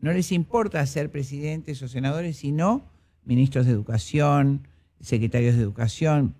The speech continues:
estar en los cargos directivos donde se manipula la inteligencia de los chicos. Y en tercer lugar, yo soy invitada a miles y miles de congresos en,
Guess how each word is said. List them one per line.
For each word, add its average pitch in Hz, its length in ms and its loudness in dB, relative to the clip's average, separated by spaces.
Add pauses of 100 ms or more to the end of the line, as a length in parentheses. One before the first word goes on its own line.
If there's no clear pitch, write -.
(200)
estar 202 440 2
en 202 160 0
los 151 120 0
cargos 208 380 0
directivos 233 640 0
donde 151 260 -2
se 139 140 -4
manipula 180 840 0
la 147 80 0
inteligencia 139 540 -2
de 120 80 -4
los 123 140 -2
chicos. - 440 -10 (360)
Y 165 120 -4
en 170 80 -2
tercer 190 320 -4
lugar, 214 400 -2 (260)
yo 285 160 -6
soy 254 200 2
invitada 220 460 6
a 196 40 2
miles 240 520 4
y 185 80 2
miles 196 300 4
de 170 120 2
congresos 165 500 0
en, 147 200 0